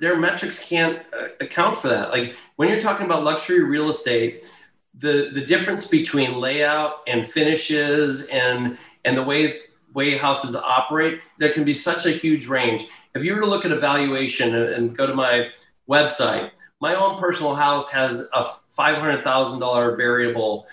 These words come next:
between the Zestimate and some of the other, and Google's estimate and things like that. Like, like, there's such a range. Like, why would you not get an agent when there's such a disparity?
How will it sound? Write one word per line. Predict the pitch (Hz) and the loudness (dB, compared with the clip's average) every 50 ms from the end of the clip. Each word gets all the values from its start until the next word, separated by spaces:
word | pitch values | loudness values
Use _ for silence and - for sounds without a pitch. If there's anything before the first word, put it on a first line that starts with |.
| - - _ | -20 -12 _
between | - 123 123 120 - 139 139 131 131 131 127 123 127 123 123 120 - - - _ _ | -4 -4 -2 -2 0 0 0 2 2 0 0 -2 -2 -2 -4 -4 -8 -14 -20 _ _
the | - 135 | -4 -2
Zestimate | 135 120 120 135 131 131 - - - 147 139 131 131 131 - | -2 0 0 0 0 0 -2 -2 -2 -2 0 2 2 2 0
and | 147 131 | -2 -4
some | - 143 131 | -2 -2 -2
of | |
the | 127 120 127 | 0 0 0
other, | 123 123 123 123 123 120 120 120 | 0 0 2 2 2 2 2 0
and | - 135 131 | -2 -4 -2
Google's | - 139 135 131 131 131 131 127 120 117 - - - | 0 2 2 2 2 0 0 0 0 -2 -2 -2 -2
estimate | 131 127 - - 131 127 123 123 | -2 -2 -2 -2 0 2 2 2
and | - - - | 0 -2 -4
things | 135 123 113 | -4 -4 -2
like | 123 120 - | -4 -2 0
that. | 139 127 120 113 | 2 2 2 2
Like, | 113 - - - - - - _ _ - | -2 -4 -6 -10 -18 -20 -20 _ _ -4
like, | - - - | -2 0 0
there's | 175 156 - | 0 0 0
such | - 202 - - 180 | 0 0 0 0 0
a | 165 | 0
range. | 151 175 208 226 - 135 127 120 120 | 0 0 0 0 0 -2 -2 -2 0
Like, | 135 131 - - - - _ _ _ _ _ _ _ _ _ _ | -2 -2 -2 -4 -10 -16 _ _ _ _ _ _ _ _ _ _
why | 135 151 170 190 | -2 2 2 2
would | 202 202 - | 2 0 0
you | 170 175 | 0 0
not | 165 160 156 160 165 165 | 2 2 2 2 0 0
get | 175 165 147 | 0 0 0
an | 143 135 | 0 -2
agent | - 139 147 151 151 123 135 127 117 113 110 | 0 0 0 0 2 2 0 0 0 0 0
when | 131 123 | 0 0
there's | 120 123 123 - | 0 0 -2 0
such | - 139 131 - - | 2 2 2 0 -2
a | 123 | -4
disparity? | 120 117 - - - - 131 127 131 127 123 120 110 104 101 101 - | -4 -4 -4 -4 -2 0 0 2 2 2 2 2 0 -2 -2 -4 -8